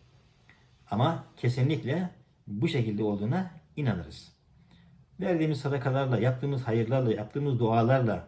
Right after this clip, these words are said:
Cenab-ı Hakk'ın ne gibi musibetleri, belaları bizden alıp çektiğini biz bilemeyiz. Ancak buna inanırız. Bunu ahirette ne yapacağız? İnşallah göreceğiz.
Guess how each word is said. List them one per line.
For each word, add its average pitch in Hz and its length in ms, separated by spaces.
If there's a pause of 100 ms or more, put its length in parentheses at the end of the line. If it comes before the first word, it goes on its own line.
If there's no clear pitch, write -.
(160)
Cenab-ı 135 360
Hakk'ın 104 440
ne 107 260
gibi 139 360
musibetleri, 110 600
belaları 104 540
bizden 104 400
alıp 101 280
çektiğini 127 560 (540)
biz 185 180
bilemeyiz. 123 440
Ancak 117 300
buna 104 100
inanırız. 151 460
Bunu 135 100
ahirette 113 500
ne 135 40
yapacağız? 127 440
İnşallah 123 440 (400)
göreceğiz. 120 560